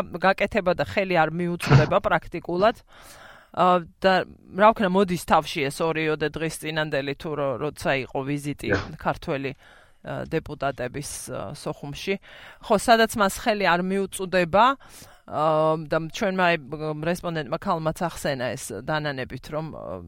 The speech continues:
Speaker 1: ჩვენთვის არ შეუძლებელია ამ გზის გავლა, ასე უპრობლემოდო. ა, სადაც ხელი არ მიუწვდება, ა, ხედავთ თუ არა პოტენციალს,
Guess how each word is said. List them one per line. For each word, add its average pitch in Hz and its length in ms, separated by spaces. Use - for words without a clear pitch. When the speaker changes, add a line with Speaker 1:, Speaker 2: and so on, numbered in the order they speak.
Speaker 1:
ჩვენთვის 170 520
არ 160 240
შეუძლებელია 160 760
ამ 131 340
გზის 139 300
გავლა, 120 320
ასე 123 180
უპრობლემოდო. 135 720
ა, 156 360
სადაც 247 360
ხელი 240 240
არ 226 100
მიუწვდება, 220 540
ა, 151 320
ხედავთ 240 480
თუ - 220
არა 220 320
პოტენციალს, 214 880